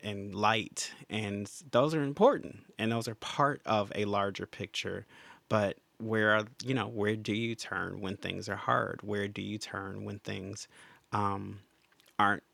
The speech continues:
working out, and when you have questions and when you have doubt? And that's kind of, like, our specialty. That's, we do the hard stuff. We sing, we sing about the things that, uh, one person remarked,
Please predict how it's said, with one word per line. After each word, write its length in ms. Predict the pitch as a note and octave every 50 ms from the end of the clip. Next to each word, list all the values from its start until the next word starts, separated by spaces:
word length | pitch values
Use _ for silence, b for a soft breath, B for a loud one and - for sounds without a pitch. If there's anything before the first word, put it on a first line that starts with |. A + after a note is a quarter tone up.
| _ -
working 440 | A2 G#2+ A2+ G#2+ - - A2+ G#2+
out, 280 | G#2+ A#2 B2 G#2+ F#2 F#2
and 120 | F#2 F#2+
when 100 | F#2 G2
you 60 | G2+ G2+
have 140 | G#2 G2
questions 440 | - - - A2 A2+ - - G#2 G2
and 100 | G#2 G2
when 80 | G2+ G2+
you 60 | G2+
have 200 | G2+ F#2 G2+ G#2
doubt? 380 | - G2+ G#2+ G#2+ - - - - B B B B B B B B _
And 480 | A#2 A2 G#2 G2+ G2 G2 G2 F#2+ F#2+ G2
that's 380 | A2 G2+ G#2 - - - -
kind 340 | - - - - G2+ G2+ G2+
of, 120 | G2+ G2 G#2
like, 220 | G2 F#2+ G2+ -
our 100 | A#2 G2
specialty. 640 | - - - G#2 A#2+ - - - - - - - - -
That's, 340 | F#2 E2+ - - - - B B B B B B B B -
we 280 | - G2 G#2 G#2 G#2 G#2+
do 300 | A2 - A2 G#2 G#2+ G#2
the 140 | A2 G#2 G2+
hard 360 | - G#2+ G#2 G#2 G#2+ - -
stuff. 560 | - - - - - - - - - - -
We 140 | G#2+ G2 F#2+
sing, 400 | - - - G#2+ G#2+ G#2+ G#2 - -
we 140 | F#2 G#2
sing 240 | - - - G#2+ G#2
about 300 | G#2 G2+ G#2+ G2+ G2 -
the 80 | - G#2
things 380 | - - G#2 G2+ G#2 G#2 -
that, 280 | - G#2 G2 G2 F#2 - b b b b b b b b b b b _ _ _ _ - _ _
uh, 300 | - G#2+ G2 F#2+ F#2 - - - A2 - -
one 200 | - - A2+ A2
person 340 | - B2 A#2 G#2+ - - G#2+
remarked, 580 | G#2 G#2 G#2+ G#2+ G2+ G2+ F#2+ - - - -